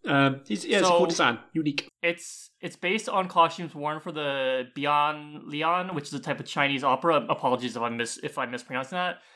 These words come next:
Speaker 2: And Lianpu is a type of mask worn in them, so his name in China is translated roughly as Face Beast.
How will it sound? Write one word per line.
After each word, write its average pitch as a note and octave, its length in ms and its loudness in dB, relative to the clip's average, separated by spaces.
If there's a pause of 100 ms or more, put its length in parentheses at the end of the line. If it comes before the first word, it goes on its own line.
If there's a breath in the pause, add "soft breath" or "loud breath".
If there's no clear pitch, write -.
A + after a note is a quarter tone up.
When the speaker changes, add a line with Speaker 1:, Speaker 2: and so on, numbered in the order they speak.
(140 soft breath)
Speaker 2:
And D3 220 -2
Lianpu D#3 500 0
is B2+ 160 -4
a B2+ 40 -12
type C#3 220 -4
of A#2 80 -10
mask B2+ 260 0
worn C#3+ 220 -2
in E3 100 -6
them, F#3 460 -2
so C3 380 2
his B2+ 280 -4
name C#3+ 240 -2
in D3 80 -6
China C3+ 400 -2
is C3+ 180 -8
translated C3+ 480 -4
roughly C3+ 300 -4
as A2+ 280 -4
Face C#3+ 340 -6
Beast. G#3+ 480 -8